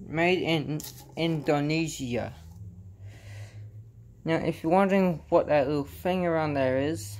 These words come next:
that is to stop from any air leaks coming out of the port as well, when it's firing.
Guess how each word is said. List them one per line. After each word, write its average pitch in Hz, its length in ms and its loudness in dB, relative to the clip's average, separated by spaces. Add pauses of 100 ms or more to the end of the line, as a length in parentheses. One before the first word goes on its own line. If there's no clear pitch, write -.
(400)
that 165 160 4
is - 180 -4
to 151 80 -4
stop 147 340 2
from 143 200 -6
any 147 280 -4
air 151 200 6
leaks 147 320 -2
coming 147 320 -4
out 143 200 2
of 143 60 -2
the - 100 -20
port 165 280 2
as 151 160 -12
well, 147 360 2 (1300)
when 131 140 -2
it's - 120 -6
firing. 151 640 4